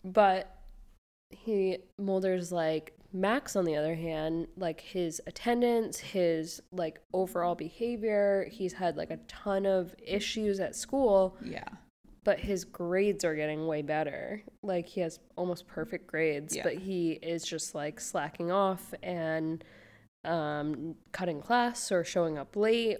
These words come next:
Speaker 2: Yeah.
Speaker 1: or, like, leaving early, whatever.
Speaker 2: Yeah, I mean, Mulder
Speaker 1: Um,
Speaker 2: definitely thinks that Max is behind it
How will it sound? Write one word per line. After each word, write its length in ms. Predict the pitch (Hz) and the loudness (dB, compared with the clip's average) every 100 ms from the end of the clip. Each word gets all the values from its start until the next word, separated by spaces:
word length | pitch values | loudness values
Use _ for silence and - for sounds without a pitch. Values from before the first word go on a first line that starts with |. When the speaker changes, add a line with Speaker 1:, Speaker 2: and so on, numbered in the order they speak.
| 196 | -2
Speaker 2:
Yeah. 120 | - | 0
Speaker 1:
or, 500 | 180 165 156 156 156 - - | 2 2 0 -2 -4 -6 -8
like, 200 | 156 - | -6 -4
leaving 280 | 165 160 190 | -4 -2 -2
early, 340 | 220 220 208 | 2 2 2
whatever. 600 | 190 175 175 190 180 180 - | 2 2 2 2 0 -2 2
Speaker 2:
Yeah, 160 | 165 | 4
I 80 | 143 | 4
mean, 180 | 160 175 | 2 4
Mulder 280 | 175 175 165 | 4 6 4
Speaker 1:
Um, 60 | 147 | 6
Speaker 2:
definitely 580 | 147 139 147 139 135 - - _ _ _ - | 4 4 0 0 -2 -6 -20 _ _ _ -20
thinks 400 | - 143 131 - | -6 -2 -2 -4
that 420 | - 139 - - _ 135 | -2 -2 -2 -8 _ -4
Max 360 | 143 - - | -4 -4 -8
is 100 | 131 | -10
behind 420 | - 139 104 - | -8 -8 -6 -4
it 280 | - - - | -2 -2 -6